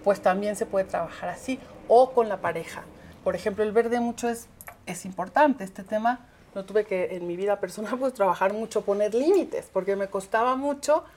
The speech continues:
ser firme, a la vez amable, y entonces no quería quedar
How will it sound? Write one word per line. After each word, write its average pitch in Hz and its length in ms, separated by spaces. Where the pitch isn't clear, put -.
ser 262 280
firme, 285 480
a 190 100
la 185 140
vez 208 160
amable, 269 600
y 214 60
entonces 247 240
no 294 100
quería 220 300
quedar 202 340